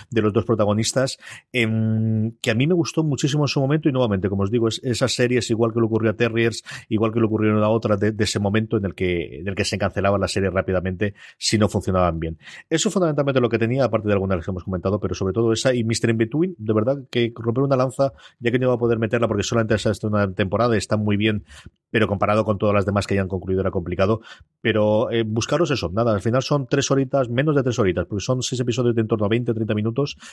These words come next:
que tenéis H B O España que podéis ver y disfrutar de ella.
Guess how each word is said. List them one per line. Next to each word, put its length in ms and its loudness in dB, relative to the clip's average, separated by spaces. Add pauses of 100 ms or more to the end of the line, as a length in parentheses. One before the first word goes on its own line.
(100)
que 100 0
tenéis 240 0
H 180 0
B 80 2
O 20 2
España 320 -2
que 100 -6
podéis 240 -4
ver 200 0 (340)
y 100 -2
disfrutar 420 0
de 120 -4
ella. 120 -10